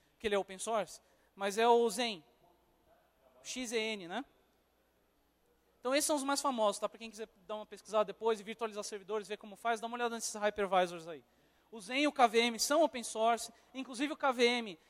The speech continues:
já tá incluso no kernel do Linux de um tempo pra cá, é o hypervisor padrão em, em, em kernel Linux. Hyper-V da Microsoft e VMware são pagos. Existem outros, mas esses são os mais famosos, né? Ahn,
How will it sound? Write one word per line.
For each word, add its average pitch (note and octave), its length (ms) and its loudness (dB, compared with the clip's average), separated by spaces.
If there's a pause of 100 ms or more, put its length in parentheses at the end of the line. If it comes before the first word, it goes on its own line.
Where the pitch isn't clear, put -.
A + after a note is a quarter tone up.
(100)
já C#4+ 320 8
tá C#4+ 220 6
incluso C4+ 480 0
no A#3 100 -8
kernel B3 320 2
do G#3+ 80 -12
Linux A3 680 -10
de F3+ 80 -8
um G#3 80 -8
tempo A3 240 -4
pra G#3 140 -6
cá, G3+ 320 2 (260)
é C4+ 240 6
o C4 180 8
hypervisor A#3 540 6
padrão B3+ 560 2 (400)
em, C#4 300 -2
em, A#3+ 220 -12 (140)
em A#3+ 60 -20
kernel A3 300 -4
Linux. G#3+ 520 -12 (2000)
Hyper-V A#3+ 300 0
da A#3 80 -8
Microsoft A#3+ 420 -4
e B3 40 -12
VMware A#3+ 240 -4
são C4 180 -8
pagos. D#3 480 0
Existem B3+ 380 -4
outros, C4+ 280 8
mas A#3+ 180 -4
esses A#3 80 -4
são B3 100 -6
os A3 80 -12
mais A#3 160 -6
famosos, D#3+ 480 -16
né? G#3+ 160 -14 (680)
Ahn, C4 320 2